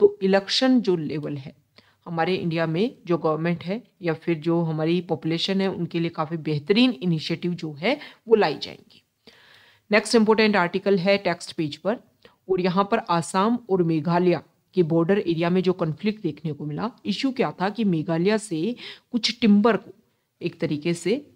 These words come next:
आ, जो आसाम पुलिस है और जो फॉरेस्ट पर्सनल है, उन्होंने कुछ टिम्बर स्मगलिंग की जा रही थी, उसको रोक लिया गया, जिसकी वजह से इशू देखने को मिला और कुछ लोगों की यहाँ पर डेथ हो गई।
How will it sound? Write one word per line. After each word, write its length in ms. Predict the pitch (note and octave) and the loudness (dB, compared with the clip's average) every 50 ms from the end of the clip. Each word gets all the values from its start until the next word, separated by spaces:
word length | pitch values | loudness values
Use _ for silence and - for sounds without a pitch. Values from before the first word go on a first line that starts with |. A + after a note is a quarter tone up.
| _ | _
आ, 180 | - E3 D#3+ D#3+ | -2 0 0 2
जो 300 | D3 D3+ D3+ C#3+ E3+ E3+ | 0 -2 -2 0 0 0
आसाम 480 | E3 - - E3 D#3 - F#3+ F#3+ G#3+ G#3+ | 0 -2 -2 -4 -2 2 4 4 4 4
पुलिस 360 | G#3 G3+ F3+ F3+ F3+ - - | 2 2 0 0 -2 -2 -2
है 160 | F#3+ G3 A#3 | -2 -2 -2
और 200 | D4 - F#4 - | -2 -4 -4 -2
जो 120 | D3 E3+ E3+ | 0 0 -2
फॉरेस्ट 460 | E3+ - F3 F3 F#3+ A3 A3 - - | 0 0 0 2 4 2 2 0 -2
पर्सनल 460 | - E3 D#3 - - E3+ E3 D#3+ D#3+ | -2 -2 0 0 0 0 -2 0 -2
है, 240 | D3 D3+ E3+ G#3+ B3 - - - - _ _ | -2 -2 -4 -4 -4 -8 -14 -20 -20 _ _
उन्होंने 400 | F3+ F#3 F3+ F3+ G3 A3+ B3+ C#4+ - - - - _ _ _ | -2 0 2 4 4 4 4 2 -2 -10 -20 -20 _ _ _
कुछ 260 | B3 A3+ - - - | -2 -2 -2 0 2
टिम्बर 400 | G#3+ G3 F#3+ F#3 G3+ A3 A#3 - - - | 2 4 4 4 2 2 0 -2 -4 -8
स्मगलिंग 520 | F3+ - - F3+ F3 E3+ F#3 F#3 G3+ G#3 G3+ | -8 -4 -2 -2 0 2 2 2 2 0 0
की 80 | - E3+ | -2 -6
जा 180 | C#3 E3 D3+ D3+ | -6 -6 -6 -6
रही 180 | D3+ D3+ D3 | -6 -8 -10
थी, 240 | D3 - G#3 B3+ D4 - - _ _ | -6 -4 -6 -6 -6 -8 -18 _ _
उसको 260 | - G3+ - - - G#3+ | -10 -10 -6 0 2 2
रोक 280 | G3 E3+ D#3+ D3 - | 4 4 0 0 0
लिया 160 | E3+ F3+ F3+ | 0 0 0
गया, 200 | E3+ D#3 F3 F3+ | 0 0 -2 -2
जिसकी 300 | F#3+ E3+ E3+ - - F3 | -2 -4 -6 -8 -6 -4
वजह 220 | D#3+ D#3 D3 D3 D#3 | -4 -4 -2 -4 -4
से 160 | D3+ - E3 | -4 -4 -4
इशू 220 | D#3 D3+ - G#3 | -4 -4 -4 -4
देखने 340 | G3+ F#3+ F3 E3+ F3 F3+ F3+ | -2 -2 -2 -2 -2 -4 -4
को 160 | F3 F3+ F3 | -2 -2 -2
मिला 300 | E3+ E3 D#3+ E3+ G3+ A#3 - - - - - _ _ - | -2 -2 -2 -2 -2 -4 -6 -10 -18 -20 -20 _ _ -4
और 200 | F3+ E3 - _ | -4 -4 -4 _
कुछ 200 | - A3+ - - | -4 -4 -4 -2
लोगों 240 | F3+ D#3 D3 D#3 D3 | -4 -2 -2 -2 -4
की 120 | D3 - F#3 | -4 -4 -6
यहाँ 160 | E3 C#3 B2+ | -6 -6 -6
पर 120 | - E3 | -8 -6
डेथ 360 | F3+ G3 F#3+ D#3 - - - | -2 -2 -2 -2 -4 -10 -20
हो 60 | D#3+ C3 | -20 -16
गई। 240 | - A#2 G#2+ - | -14 -14 -14 -14